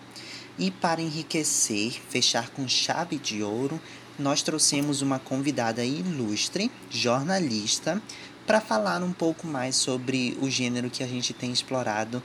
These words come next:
nesse nosso podcast. Então, fica com a gente e acompanha o que trouxemos pra vocês.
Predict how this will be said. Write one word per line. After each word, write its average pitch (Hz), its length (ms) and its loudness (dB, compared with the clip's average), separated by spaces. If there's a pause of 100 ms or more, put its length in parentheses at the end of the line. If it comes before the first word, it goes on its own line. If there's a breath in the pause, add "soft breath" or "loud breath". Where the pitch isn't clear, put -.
(200 loud breath)
nesse 123 280 -2
nosso 113 240 0
podcast. - 760 -2 (440 loud breath)
Então, 117 400 4
fica 123 360 2
com 147 120 4
a 143 40 8
gente 123 480 4 (220)
e 135 100 6
acompanha 127 560 4
o 117 40 2
que 117 160 0
trouxemos 110 520 2
pra - 220 2
vocês. - 580 4